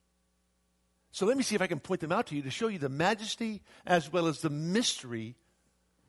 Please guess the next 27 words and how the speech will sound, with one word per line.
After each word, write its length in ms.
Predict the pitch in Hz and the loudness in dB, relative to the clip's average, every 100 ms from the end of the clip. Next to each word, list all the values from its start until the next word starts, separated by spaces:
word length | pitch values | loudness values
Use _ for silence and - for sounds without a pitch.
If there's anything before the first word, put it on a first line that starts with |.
| _ _ _ - | _ _ _ -2
of 140 | 143 | 0
the 80 | 170 | 2
manger. 400 | 196 220 139 113 _ _ _ _ _ _ _ _ _ _ _ _ _ - - - - | 0 0 -4 -10 _ _ _ _ _ _ _ _ _ _ _ _ _ -20 -20 -20 -8
If 80 | |
you 60 | 202 | 2
go 60 | 233 | 8
back 200 | 262 247 | 8 8
to 60 | |
Genesis 340 | 151 190 185 175 | 2 0 0 0
chapter 240 | 185 165 | 0 0
forty-nine, 720 | - 170 165 160 160 131 147 127 _ _ _ _ _ _ _ _ _ _ _ _ _ | -4 0 2 4 2 0 -4 -8 _ _ _ _ _ _ _ _ _ _ _ _ _
the 80 | 127 | 2
Bible 320 | 160 151 143 | 4 6 2
tells 360 | - 196 175 135 | 4 4 4 0
us 300 | 147 - - _ _ _ - | -4 -6 -10 _ _ _ -8
in 100 | 131 | -4
verse 240 | 160 151 | -2 -2
number 140 | 143 139 | -2 0
ten, 440 | - 175 135 175 - _ _ _ _ _ _ - _ _ | 2 4 2 -2 -12 _ _ _ _ _ _ -20 _ _
as 180 | 185 160 | 2 2
Jacob 440 | 123 165 208 202 151 | 4 4 6 4 2
gives 220 | 175 - | 2 2
this 160 | 170 | -2
prophecy 580 | - - 165 175 151 151 | -4 0 2 2 -2 -6
to 120 | - 135 | -4 -2
his 140 | 160 | -4
boys, 600 | 120 135 117 139 156 - | -2 0 0 0 -4 -10